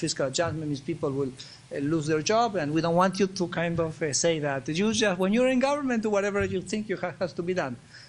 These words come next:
but not right now in the middle of the debate. So I say, "What do I do? What do I say?"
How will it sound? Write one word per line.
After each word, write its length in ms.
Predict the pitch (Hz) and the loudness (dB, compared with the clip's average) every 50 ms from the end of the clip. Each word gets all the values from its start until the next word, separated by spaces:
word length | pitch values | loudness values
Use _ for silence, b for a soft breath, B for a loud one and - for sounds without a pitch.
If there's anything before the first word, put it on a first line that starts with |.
| B | B
but 160 | - 151 151 156 | -4 -4 -2 0
not 220 | 175 175 185 175 | 0 0 0 0
right 180 | 180 170 170 156 | 0 -2 0 0
now 240 | 165 165 165 165 | 0 0 0 0
in 80 | 160 156 | -2 -2
the 100 | 147 143 | -4 -2
middle 240 | 147 156 156 147 143 | -2 -2 -2 0 -2
of 100 | 131 123 | -2 -2
the 80 | 135 127 | -4 -6
debate. 340 | 127 131 123 131 113 107 - - B B B B B | -6 -4 -4 -4 -4 -4 -8 -16 B B B B B
So 120 | B - 185 | B -2 2
I 40 | 160 | 2
say, 140 | - 226 | 2 4
"What 160 | 202 202 214 214 | 4 2 2 4
do 100 | 226 202 | 4 2
I 100 | 196 190 | 2 4
do? 180 | - 349 403 349 | 4 4 4 4
What 200 | 156 160 175 175 | 4 2 0 0
do 100 | 196 185 | 0 0
I 60 | 190 | 2
say?" 460 | 185 - - 277 277 190 160 135 127 | 2 2 2 2 2 2 -2 -4 -6